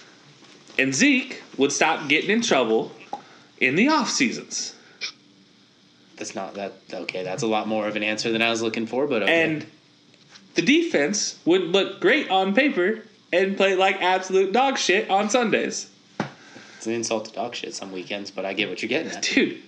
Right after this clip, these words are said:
Speaker 1: I've seen dog shit that plays better than the Cowboys defense did last year. But then again, they don't have Jeff Heath, so what am I worried about? I'm the happiest man in the world.
Speaker 2: No more Byron Jones, though.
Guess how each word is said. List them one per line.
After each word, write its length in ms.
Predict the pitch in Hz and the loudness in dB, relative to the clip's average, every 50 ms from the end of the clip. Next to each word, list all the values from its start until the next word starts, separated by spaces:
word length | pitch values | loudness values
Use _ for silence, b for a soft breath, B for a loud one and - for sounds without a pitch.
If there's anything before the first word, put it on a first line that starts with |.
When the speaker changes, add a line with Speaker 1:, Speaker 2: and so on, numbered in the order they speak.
| - - | -6 -2
Speaker 1:
I've 200 | - 277 320 - | 0 0 0 0
seen 200 | - 285 233 196 | 0 2 4 4
dog 260 | 190 185 214 233 - | 4 4 4 2 2
shit 180 | - 151 117 | 0 0 0
that 100 | 123 107 101 | -2 -2 0
plays 220 | 120 127 123 120 | 2 2 2 2
better 260 | 120 120 131 123 120 | 4 4 4 4 4
than 140 | 117 113 117 | 2 2 0
the 80 | 117 117 | 0 2
Cowboys 400 | 117 135 120 117 117 113 113 113 | 2 2 2 2 2 2 2 2
defense 440 | - 120 117 110 117 110 101 101 - | 2 2 2 2 2 0 0 0 0
did 120 | 120 110 | 0 2
last 340 | 117 113 113 117 113 - - | 2 2 0 0 0 -2 -2
year. 160 | 110 107 104 B B B B B B B B | -2 -2 -4 B B B B B B B B
But 80 | - 165 | 0 2
then 100 | 180 180 | 2 2
again, 200 | 170 175 190 185 | 4 4 2 4
they 100 | 175 175 175 | 4 4 4
don't 140 | 175 170 175 | 4 4 2
have 140 | 170 165 | 2 2
Jeff 160 | 160 170 156 160 | 2 2 2 4
Heath, 200 | 196 160 135 - | 2 2 2 2
so 100 | - 139 | 2 2
what 100 | 143 147 | 4 4
am 120 | 139 131 | 4 4
I 80 | 131 131 | 4 2
worried 200 | 123 117 113 113 | 2 2 2 0
about? 180 | 110 110 104 | 0 0 0
I'm 480 | 110 113 117 120 123 123 123 127 123 120 | 0 2 2 2 2 0 -2 -4 -4 -2
the 80 | 123 113 | 0 0
happiest 340 | 120 120 117 117 113 110 113 | 0 0 0 -2 -2 -2 -2
man 180 | 120 117 113 | -2 -2 -2
in 60 | 113 | -2
the 60 | 110 110 | -2 0
world. 320 | 117 120 117 113 110 110 B B B B B B B - | 0 2 2 0 -2 -4 B B B B B B B -10
Speaker 2:
No 80 | 120 120 | -6 -6
more 120 | 127 123 | -4 -4
Byron 260 | 120 127 127 131 127 120 | -2 -4 -4 -4 -6 -6
Jones, 220 | 139 135 117 104 | -6 -8 -8 -8
though. 140 | 87 76 | -10 -12